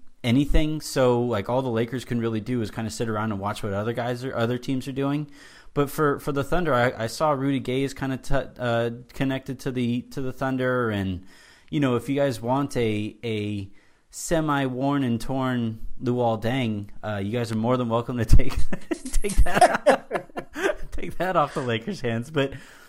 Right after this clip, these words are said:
is, is the, is this enough, do you think, with the talent on the basketball court right now,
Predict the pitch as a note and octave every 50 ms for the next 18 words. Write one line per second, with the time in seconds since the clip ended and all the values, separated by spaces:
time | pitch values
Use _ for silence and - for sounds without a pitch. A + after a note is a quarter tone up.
0 | - - - - - - D#3+ E3+ E3 - - - F3 E3 D#3+ D#3 C#3+ - - E3
1 | E3+ E3 E3 E3 - E3 D3+ C#3+ C#3+ F3+ A3 A3 - G3 F#3+ F3 E3 D#3+ - -
2 | D3 - - - - C3+ C3+ C3+ C3+ C3+ C3 - D3 C3+ C3 C3+ C3 - - -
3 | - - - - - _ - - - - - F3+ C3+ C#3 C#3 - - - C3 B2
4 | A2+ - - C3+ C#3+ D3+ D3+ C#3+ - C3 C3 B2+ A#2 G#2+ A#2 A#2 B2+ B2+ - C#3+
5 | A#2+ A#2+ A#2 A2+ - C3 B2 A2+ G2 A2+ A2+ F2+ F2+ A#2 A#2 A2+ G2+ F#2 F2+ F2
6 | -